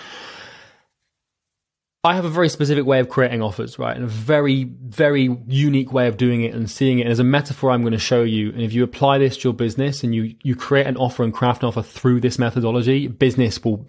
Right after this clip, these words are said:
get so much fucking easier for you. You won't even believe it. Um, so people think that, right, the first thing is that your offer, right, is not, in full capital letters, it's not your service, right?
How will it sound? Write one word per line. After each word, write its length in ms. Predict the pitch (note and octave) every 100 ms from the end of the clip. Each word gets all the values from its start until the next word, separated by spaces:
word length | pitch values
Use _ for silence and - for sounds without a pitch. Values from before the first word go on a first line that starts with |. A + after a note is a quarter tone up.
| -
get 160 | A#2
so 340 | - - C#3 A#2
much 220 | A2+ - - _ _
fucking 340 | - C#3 B2+
easier 280 | A#2 G#2+ G#2+
for 140 | G2+
you. 60 | A2
You 120 | G#2+
won't 140 | A2 A2
even 140 | G#2+
believe 300 | G#2+ G#2 G2+
it. 140 | - - - - - - -
Um, 320 | C#3 D3 C#3 - _
so 340 | - F3+ E3+ E3+ _ _ _ -
people 340 | G3+ A3+ B3+
think 320 | E3 F3 D#3 C3
that, 260 | B2 A#2+
right, 240 | - A#2+ B2+
the 140 | E3
first 320 | C#3+ A#3+ A3
thing 140 | - C3+
is 80 | B2
that 160 | C#3
your 240 | C3 D#3+ -
offer, 480 | G#3+ - G#2 D3+ F#3+ _ _ -
right, 400 | A#2+ C#3+ A3 - _ -
is 160 | E3 C#3
not, 720 | D#3 F3 G#3 D3 - - - _ _ _ _ _
in 180 | C#3+ C#3
full 580 | C3+ - G3 G3 F#3+ D#3 _ _ -
capital 360 | - F3 - D#3+
letters, 200 | D3+ C3
it's 160 | C#3+
not 400 | D#3 E3+ F#3 -
your 120 | C#3
service, 580 | C#3 C#3+ A#2+ A2 A#2+ - _ _ _ _ _
right? 300 | C3 C#3 F3+